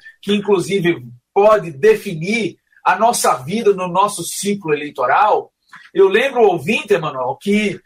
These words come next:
hoje os parlamentares, os presidentes, os candidatos a Senado, eles se elegem fundamentalmente com recursos públicos de campanha. Cada partido recebe uma percentagem proporcional ao tamanho da bancada eleita nas eleições.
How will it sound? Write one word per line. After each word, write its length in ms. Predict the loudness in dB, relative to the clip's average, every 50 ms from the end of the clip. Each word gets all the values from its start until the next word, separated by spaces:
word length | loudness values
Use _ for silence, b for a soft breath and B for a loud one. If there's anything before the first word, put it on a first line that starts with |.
| b b b b
hoje 400 | 4 6 6 6 6 4 0 -4
os 120 | -6 -4
parlamentares, 1080 | -2 -2 0 0 0 -2 -4 -6 -6 -2 -2 0 2 2 2 0 -2 -4 -8 -14 -10 -10
os 120 | -10 -8
presidentes, 1040 | -8 -6 -6 -6 -6 -6 -8 -8 -6 -4 -4 -4 -4 -6 -8 -12 -16 -18 -18 -16 -16 -16
os 140 | -16 -14 -8
candidatos 540 | -6 -6 -6 -4 -2 -2 -2 -2 -2 -4
a 40 | -8
Senado, 600 | -10 -10 -10 -8 -6 -2 0 0 0 0 0 -4
eles 200 | -6 -8 -8 -4
se 100 | -2 0
elegem 520 | 0 0 2 0 2 2 0 0 -2 -6 -8
fundamentalmente 920 | -8 -6 -2 -2 -2 -2 -4 -4 -2 -2 -2 -2 -4 -6 -10 -10 -10 -6
com 120 | -4 -2
recursos 580 | -2 -2 -2 -4 -8 -10 -10 -10 -10 -10 -14 -18 -20 b b b b b _
públicos 480 | -2 -2 0 0 -2 -2 -2 -2 -2
de 100 | -2 -2
campanha. 540 | -4 -4 -6 -6 -6 -6 -8 -8 -8 -10 -6 0
Cada 300 | 0 2 2 2 0 0
partido 560 | 0 -2 -2 -4 -6 -10 -8 -8 -8 -10 -12 b b b b b b
recebe 580 | b -2 -2 0 0 2 2 2 2 0 -4 -4
uma 200 | -2 0 0 0
percentagem 1000 | 0 0 -2 -2 -2 -4 -6 -4 -2 0 0 2 2 0 0 -2 -4 -6 -6 -10 _ _ _ _
proporcional 800 | 0 2 2 2 0 0 0 0 -2 -4 -2 0 0 0 0 0
ao 60 | 0
tamanho 480 | -2 -2 -2 -2 -2 -2 -2 -2 -2 0
da 120 | 0 0
bancada 540 | 0 0 -2 -4 -2 0 0 0 2 2 2
eleita 600 | 2 2 2 4 2 2 2 0 -4 -6 -4 -4
nas 200 | -4 -4 -6 -6
eleições. 500 | -8 -8 -8 -10 -14 -14 -16 -18 -20